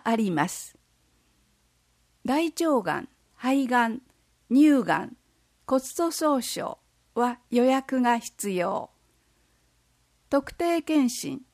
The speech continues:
歯科健康相談は予約不要。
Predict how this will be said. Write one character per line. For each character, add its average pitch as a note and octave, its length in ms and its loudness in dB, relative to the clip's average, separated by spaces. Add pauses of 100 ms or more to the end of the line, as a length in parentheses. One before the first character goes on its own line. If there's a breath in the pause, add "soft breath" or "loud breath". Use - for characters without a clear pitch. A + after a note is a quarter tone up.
(120)
歯 - 160 -16
科 C#4+ 200 0
健 D4+ 320 2
康 D4 240 -2
相 C#4 260 0
談 D#3+ 280 -4
は - 240 -6 (320)
予 A#3 140 2
約 B3 420 0
不 G3+ 220 -4
要。 F3 440 0